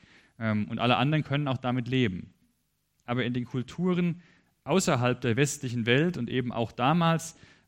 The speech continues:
war dieses, man möchte keine Schande auf seine Leute bringen, ein großes Ding. Und die Christen haben genau das gemacht.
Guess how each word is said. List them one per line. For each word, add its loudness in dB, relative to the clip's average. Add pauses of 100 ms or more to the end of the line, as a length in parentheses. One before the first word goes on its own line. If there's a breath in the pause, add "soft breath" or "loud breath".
war 2
dieses, -6 (440)
man -2
möchte -2
keine -2
Schande -4
auf -6
seine -4
Leute -2
bringen, -8 (340)
ein -12
großes -6
Ding. -2
Und -4
die -2
Christen 0
haben 2
genau 4
das 0
gemacht. 0